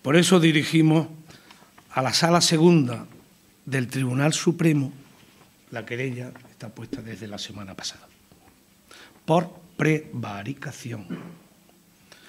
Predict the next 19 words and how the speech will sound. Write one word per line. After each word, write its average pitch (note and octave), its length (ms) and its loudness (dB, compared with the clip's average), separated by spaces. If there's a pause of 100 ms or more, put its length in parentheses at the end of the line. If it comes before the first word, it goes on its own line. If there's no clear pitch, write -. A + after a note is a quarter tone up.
(260)
Quiero F3 220 6
remitirme F#3+ 800 4 (300)
a D#3 120 0
las C3+ 460 0
ruedas D3+ 340 2
de C#3+ 100 -2
prensa E3 460 -2
que C3 120 -10
he C3 80 -6
hecho B2 220 -8
aquí A#2+ 220 -10
an-, A2 340 -10
con A2+ 200 -12
anterioridad, G#2+ 680 -6 (960)
por - 140 -12
si - 140 -12
alguien B2 260 -6
pensaba C3+ 540 -8 (1200)
que A2+ 180 -14